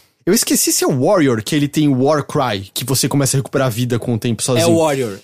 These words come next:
Speaker 1: E,
Speaker 2: é o
Speaker 1: pô,
Speaker 2: Warrior,
Speaker 1: essa
Speaker 2: é.
Speaker 1: habilidade é boa, o regen dela. É, não, não é pouco,
Speaker 2: Uhum.
Speaker 1: assim, dá pra você apanhar e recuperar a vida de boa no meio da luta, assim. Com,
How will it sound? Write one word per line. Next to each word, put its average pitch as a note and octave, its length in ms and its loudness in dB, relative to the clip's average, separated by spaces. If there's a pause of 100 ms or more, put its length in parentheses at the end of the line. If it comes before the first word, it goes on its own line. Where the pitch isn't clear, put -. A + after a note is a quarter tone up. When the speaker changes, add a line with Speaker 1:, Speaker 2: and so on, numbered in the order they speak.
Speaker 1:
E, D#3+ 120 2
Speaker 2:
é - 20 0
o D3 60 0
Speaker 1:
pô, C4+ 140 6
Speaker 2:
Warrior, D#3 180 0
Speaker 1:
essa A#3 180 0
Speaker 2:
é. - 20 -2
Speaker 1:
habilidade F#3+ 680 0
é E3+ 80 0
boa, F3+ 640 2
o C#3 100 -2
regen B2+ 400 0
dela. G2+ 320 -4 (100)
É, B2 300 -2
não, D3+ 240 2
não F#3 220 2
é - 40 0
pouco, F3 260 4
Speaker 2:
Uhum. F3 100 0
Speaker 1:
assim, B2 180 -2
dá B2+ 140 0
pra E3 100 -4
você D#3+ 240 -2
apanhar D#3 320 0
e D#3+ 60 0
recuperar E3 400 0
a D#3+ 60 2
vida D3+ 200 -2
de E3+ 120 -6
boa D3+ 280 2
no D#3 100 2
meio C#3 240 2
da C3+ 120 0
luta, A#2+ 260 -2
assim. G#2+ 260 -4
Com, G2+ 200 -6